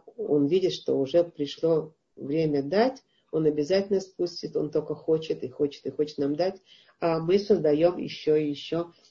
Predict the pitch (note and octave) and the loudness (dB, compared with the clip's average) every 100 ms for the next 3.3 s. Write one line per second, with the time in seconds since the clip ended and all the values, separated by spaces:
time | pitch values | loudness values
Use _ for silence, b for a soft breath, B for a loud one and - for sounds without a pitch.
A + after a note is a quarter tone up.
0 | - C#3+ C#3 C#3+ D3 C#3 D3+ - b b | -4 -4 0 0 0 0 -2 -2 b b
1 | b _ C3+ C3 B2+ C#3 C#3+ C#3+ C#3 C#3 | b _ -4 -2 0 0 0 2 0 2
2 | D3 C#3 E3+ E3 D3+ D3+ F3 - G3 A3+ | 0 0 2 2 2 2 0 0 6 6
3 | G#3+ F#3+ | 6 2